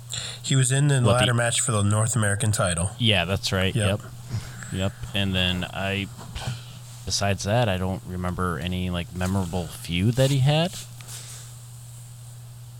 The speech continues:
Speaker 2: I can't remember anything.
Speaker 1: Hmm. Yeah.
Speaker 2: He was a tw-, he was a twenty-four seven champ too, though, wasn't he?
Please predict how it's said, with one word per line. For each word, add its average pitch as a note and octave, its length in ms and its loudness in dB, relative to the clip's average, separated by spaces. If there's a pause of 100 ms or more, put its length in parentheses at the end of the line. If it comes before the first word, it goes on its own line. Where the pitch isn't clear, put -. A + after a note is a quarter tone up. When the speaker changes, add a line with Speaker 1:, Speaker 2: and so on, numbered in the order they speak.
(540)
Speaker 2:
I - 40 -10
can't G#2 240 2
remember G#2 340 4
anything. D2+ 460 0 (2750)
Speaker 1:
Hmm. F#2+ 180 0 (1400)
Yeah. F#2 360 0
Speaker 2:
He D3 80 8
was F3 120 6
a D3 60 2
tw-, - 180 -2 (100)
he C#3+ 140 8
was G3 100 6
a D3 60 4
twenty-four G2+ 420 2
seven D#3 280 4
champ D#2 300 2
too, D#3 180 0
though, C#2+ 160 0
wasn't G2 360 8
he? D3+ 140 8